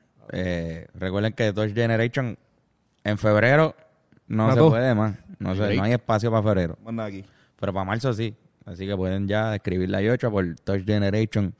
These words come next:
Speaker 1: en Facebook. Y él humildemente hará el mejor masaje que te han dado en tu vida.
Speaker 4: Así mismo es.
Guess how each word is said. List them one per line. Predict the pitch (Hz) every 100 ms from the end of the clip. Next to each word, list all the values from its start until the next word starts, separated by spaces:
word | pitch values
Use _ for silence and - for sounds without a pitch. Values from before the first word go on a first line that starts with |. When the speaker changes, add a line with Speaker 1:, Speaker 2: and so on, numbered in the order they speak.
| - - _
Speaker 1:
en | - 104
Facebook. | 139 143 127 131 - _ _ _ _ _
Y | 104 98
él | 113 127 - _ _ _ _
humildemente | 107 127 131 127 127 117 117 101 _ _
hará | - 95 101 107 101 90
el | - 95
mejor | 98 98
masaje | 101 98 98 92
que | 90
te | 90
han | 90
dado | 87
en | 82
tu | 85
vida. | 78 73 _ _ _ _ _
Speaker 4:
Así | - 98
mismo | 98 98
es. | 98